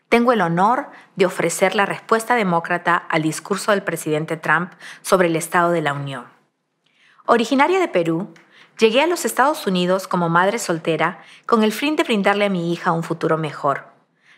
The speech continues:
Así como muchos de ustedes, trabajé en múltiples empleos para pagar la renta y alimentar a mi familia.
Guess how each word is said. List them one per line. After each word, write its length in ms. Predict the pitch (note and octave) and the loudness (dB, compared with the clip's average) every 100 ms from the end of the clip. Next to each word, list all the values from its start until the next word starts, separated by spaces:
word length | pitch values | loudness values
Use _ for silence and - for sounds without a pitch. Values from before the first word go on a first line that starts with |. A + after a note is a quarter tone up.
| - | -4
Así 280 | F#3 - A3 | -2 -2 0
como 240 | A#3 G3+ | 0 2
muchos 360 | F3 F3+ A3 G#3+ | 0 0 -4 -4
de 60 | |
ustedes, 640 | A3 - E3 D3+ F3+ - - - - - | -4 -2 -2 -2 -6 -12 -20 -20 -20 -2
trabajé 540 | G#3+ G#3+ G#3+ - E4+ - | 2 4 2 0 0 0
en 100 | A3+ | 0
múltiples 480 | G#3+ D4+ G4 D4 D4 | 0 0 -2 -2 -4
empleos 420 | F3 F3+ F3 F#3 | -2 0 0 0
para 240 | F#3 E3 | -2 -2
pagar 240 | E3 D#3+ F3+ | 0 0 0
la 140 | G#3 | -2
renta 380 | G3+ E3+ E3+ E3+ | -2 -2 -4 -4
y 40 | E3 | -2
alimentar 480 | E3 D#3+ E3 F3 F3 | -2 -2 0 0 0
a 40 | |
mi 120 | D#3 | -4
familia. 540 | D3 C#3+ C#3 A#2+ B2 | -6 -8 -8 -10 -16